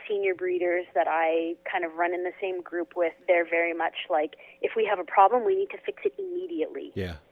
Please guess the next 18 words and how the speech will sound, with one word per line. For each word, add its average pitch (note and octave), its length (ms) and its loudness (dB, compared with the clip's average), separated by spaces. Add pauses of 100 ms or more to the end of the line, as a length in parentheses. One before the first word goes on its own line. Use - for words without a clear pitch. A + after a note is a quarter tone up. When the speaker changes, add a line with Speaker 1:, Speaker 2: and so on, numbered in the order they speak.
(200)
Speaker 1:
Because G#4+ 300 -2
you A4 100 -4
can F#4+ 200 -2 (140)
lose A3+ 320 0
a - 80 6
whole G3 240 2 (100)
show E3 220 2
flock. - 320 -6 (240)
Speaker 2:
Yeah, G2 260 -4 (180)
'cause, G#2+ 200 0
yeah, C#3+ 140 2
Speaker 1:
And A2+ 140 2
Speaker 2:
things, F#3 260 2
Speaker 1:
that - 220 -20
Speaker 2:
things G#2+ 180 -4
spread C3 320 -6 (380)
fast. A2 420 -10
Speaker 1:
Yeah, - 160 6